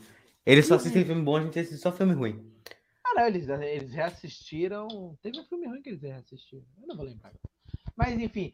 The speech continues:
Speaker 2: a gente só vai, é, boa, a gente vai pegar esses filmes aqui que a gente falou, pessoal, filme ruim que a gente, ah,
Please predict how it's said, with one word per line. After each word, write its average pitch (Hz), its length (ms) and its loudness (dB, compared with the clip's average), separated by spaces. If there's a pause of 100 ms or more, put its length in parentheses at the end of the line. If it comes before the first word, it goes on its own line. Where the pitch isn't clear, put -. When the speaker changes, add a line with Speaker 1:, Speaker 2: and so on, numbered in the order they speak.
(100)
Speaker 2:
a 156 100 -4
gente 220 160 -2
só 233 140 -2
vai, 233 180 2
é, 226 200 2
boa, 185 360 6
a 147 60 0
gente 175 180 -8
vai 202 100 -2
pegar 190 460 0
esses 220 380 0
filmes 185 240 -6
aqui - 160 -16
que - 80 -16
a 170 40 -8
gente 156 140 -10
falou, 135 280 -6
pessoal, 202 480 -4
filme 147 260 -12
ruim 151 360 -4
que - 80 -10
a 143 60 -6
gente, 156 380 -16 (340)
ah, 185 180 -2